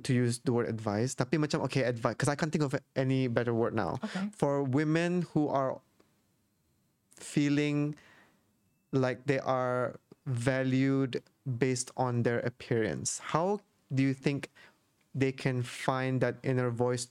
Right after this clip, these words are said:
Speaker 1: to be completely, what, accepting of themselves
Speaker 2: Right.
Speaker 1: more? Yeah,
Speaker 2: That's
Speaker 1: and
Speaker 2: a
Speaker 1: ho-,
Speaker 2: great, that's a
Speaker 1: yeah.
Speaker 2: great question.
Speaker 1: Also,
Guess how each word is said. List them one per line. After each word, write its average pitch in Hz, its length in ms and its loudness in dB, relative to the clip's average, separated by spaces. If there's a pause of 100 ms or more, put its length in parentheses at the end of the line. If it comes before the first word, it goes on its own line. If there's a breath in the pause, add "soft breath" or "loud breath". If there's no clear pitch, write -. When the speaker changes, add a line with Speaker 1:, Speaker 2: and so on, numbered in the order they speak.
(120)
Speaker 1:
to 131 120 2
be 120 600 2 (480 loud breath)
completely, 135 1400 2 (3000)
what, 139 160 -2 (260)
accepting 135 680 -2
of 120 140 -2
themselves - 680 -6
Speaker 2:
Right. 147 160 -4
Speaker 1:
more? - 280 -10 (180)
Yeah, 127 140 0
Speaker 2:
That's 180 80 0
Speaker 1:
and 156 80 2
Speaker 2:
a 156 40 0
Speaker 1:
ho-, 165 100 0
Speaker 2:
great, 170 160 0 (140)
that's 170 120 -2
a - 20 4
Speaker 1:
yeah. 143 100 0
Speaker 2:
great 139 160 -4
question. 147 460 -4
Speaker 1:
Also, 165 680 0